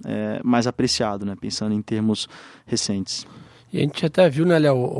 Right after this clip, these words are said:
Speaker 2: ontem, né, de quarta pra quinta, o Banco Central da Inglaterra também subindo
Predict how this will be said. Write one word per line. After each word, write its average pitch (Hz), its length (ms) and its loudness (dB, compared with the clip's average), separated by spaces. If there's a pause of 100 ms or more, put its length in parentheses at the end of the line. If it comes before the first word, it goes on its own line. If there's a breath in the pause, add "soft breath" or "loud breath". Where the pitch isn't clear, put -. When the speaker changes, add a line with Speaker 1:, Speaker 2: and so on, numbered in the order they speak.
(120)
Speaker 2:
ontem, 147 400 2
né, 131 200 2
de 123 120 -4
quarta 143 320 0
pra 135 160 -4
quinta, 147 300 -2
o 135 40 -2
Banco 135 200 -2
Central 135 420 0
da 131 120 -2
Inglaterra 131 360 0
também 139 380 0
subindo 135 720 -4